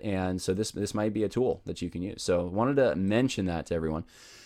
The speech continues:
uh, before we get into stuff. So let's, uh, let's do it. Let's get into some stuff here. Um, here's the article that was making the rounds, um, by Karen Swallow Pryor called, uh, and I guess she's <laughs>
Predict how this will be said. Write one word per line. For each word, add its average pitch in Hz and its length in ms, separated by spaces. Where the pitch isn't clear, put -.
uh, 90 200
before 95 360
we 98 100
get 92 160
into 95 160
stuff. 76 280
So 151 240
let's, 202 340
uh, 180 240
let's 240 160
do 240 160
it. - 200
Let's 160 200
get 190 160
into 196 160
some 123 240
stuff 98 340
here. 110 420
Um, 107 380
here's 147 240
the 156 80
article 139 500
that 120 60
was 110 120
making 123 220
the 107 80
rounds, 101 360
um, 101 380
by 101 260
Karen 143 240
Swallow 135 220
Pryor 92 420
called, 95 580
uh, 90 300
and 92 100
I 95 60
guess 147 120
she's - 340
<laughs> 123 80